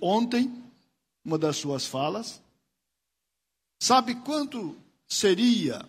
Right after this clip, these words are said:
não fosse esta política, se permanecesse a política vinda nos últimos vinte, trinta, quarenta anos anterior a essa política,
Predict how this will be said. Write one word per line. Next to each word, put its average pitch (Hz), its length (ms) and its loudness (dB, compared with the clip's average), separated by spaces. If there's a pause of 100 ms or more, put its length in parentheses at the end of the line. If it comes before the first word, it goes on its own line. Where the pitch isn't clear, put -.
não 185 220 -4
fosse 196 560 -2
esta 254 380 6
política, 190 680 -4 (680)
se 202 100 -2
permanecesse 240 840 4
a 240 60 2
política 233 600 0
vinda 233 440 2
nos 196 260 -2
últimos 208 500 -2
vinte, 196 460 0
trinta, 208 640 -4
quarenta 214 560 0
anos 220 500 0 (180)
anterior 202 720 4
a 170 80 -2
essa 170 240 2
política, 226 560 -4